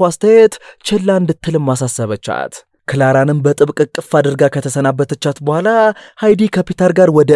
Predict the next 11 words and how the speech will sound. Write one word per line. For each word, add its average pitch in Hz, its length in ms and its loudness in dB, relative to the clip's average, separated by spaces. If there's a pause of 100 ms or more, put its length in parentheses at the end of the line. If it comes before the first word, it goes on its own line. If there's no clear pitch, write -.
ዕለታዊ 165 480 2
ተግባሯ 160 460 2
ትመለሳለች። 110 880 -4 (320)
ነገር 123 280 0
ግን 143 160 -2
ካሁን 147 220 -2
በኋላ 170 260 0 (420)
በየቀኑ 208 580 2
ትንሽ 208 400 2
መጻፍ 196 320 0
እንድትችልም 185 640 0